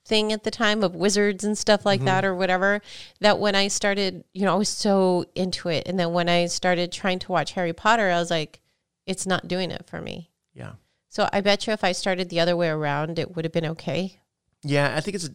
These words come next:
Speaker 2: it's an age demographic 'cause a lot
Speaker 1: Yeah.
Speaker 2: of the younger kids, like,
Speaker 1: Right.
Speaker 2: really love it. And I'm like,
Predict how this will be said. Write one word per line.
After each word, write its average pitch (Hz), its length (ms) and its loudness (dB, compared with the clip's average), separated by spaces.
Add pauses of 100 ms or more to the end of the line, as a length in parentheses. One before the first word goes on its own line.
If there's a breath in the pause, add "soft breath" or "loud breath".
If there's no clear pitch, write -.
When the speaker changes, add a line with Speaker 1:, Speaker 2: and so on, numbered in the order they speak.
Speaker 2:
it's 135 240 -10
an 123 80 -10
age 135 360 -8
demographic 127 580 -4
'cause 117 200 -8
a - 120 -12
lot 113 220 0
Speaker 1:
Yeah. 180 100 4
Speaker 2:
of 113 80 -6
the 113 160 -4
younger 113 340 -4
kids, 107 400 -8
like, - 80 -12
Speaker 1:
Right. 269 240 4
Speaker 2:
really 156 460 -4
love 110 280 -6
it. 98 140 -8
And 110 80 -14
I'm 107 100 -8
like, 101 180 -8